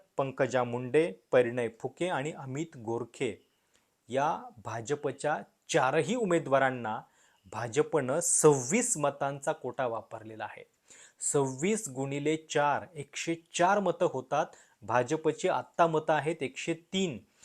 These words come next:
आपली सगळी मतं जी आहेत ती त्यांनी केवळ या चार उमेदवारांसाठी वापरली. सदाभाऊ खोत जे त्यांचे पाचवे उमेदवार होते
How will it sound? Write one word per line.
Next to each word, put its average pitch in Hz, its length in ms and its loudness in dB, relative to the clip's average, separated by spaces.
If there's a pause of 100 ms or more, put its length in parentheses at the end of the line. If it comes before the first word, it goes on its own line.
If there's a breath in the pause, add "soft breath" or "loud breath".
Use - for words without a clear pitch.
(220 soft breath)
आपली 160 320 0
सगळी 175 460 4
मतं 190 280 2
जी 165 160 6
आहेत 165 200 8
ती 196 60 -4
त्यांनी 160 340 0
केवळ 160 340 4
या 180 160 2
चार 185 440 2
उमेदवारांसाठी 156 800 0
वापरली. 143 560 0 (340 loud breath)
सदाभाऊ 156 560 8
खोत 131 220 6
जे 110 240 -4
त्यांचे 147 320 -2
पाचवे 160 440 0
उमेदवार 156 420 6
होते 135 460 -2